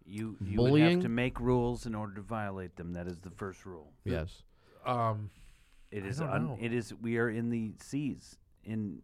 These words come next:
Speaker 1: in twenty years, it's gonna be a whole different thing.
Speaker 2: Yep.
Speaker 1: It's gonna be like back in the twenties.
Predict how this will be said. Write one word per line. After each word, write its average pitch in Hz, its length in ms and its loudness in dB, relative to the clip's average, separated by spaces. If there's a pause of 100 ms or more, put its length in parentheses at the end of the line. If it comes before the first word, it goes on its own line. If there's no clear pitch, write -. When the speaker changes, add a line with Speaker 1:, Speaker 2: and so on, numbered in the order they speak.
Speaker 1:
in 104 320 -6
twenty 143 280 -2
years, 127 600 -2
it's - 100 -20
gonna 101 140 -6
be 92 120 -6
a 82 40 -4
whole 104 160 -4
different 117 380 -8 (440)
thing. 82 300 -10
Speaker 2:
Yep. 101 180 0 (1040)
Speaker 1:
It's - 100 -20
gonna 98 160 -6
be 98 120 -4
like 87 260 -6
back 92 220 -8
in 107 60 -6
the 107 80 -6
twenties. 78 540 -14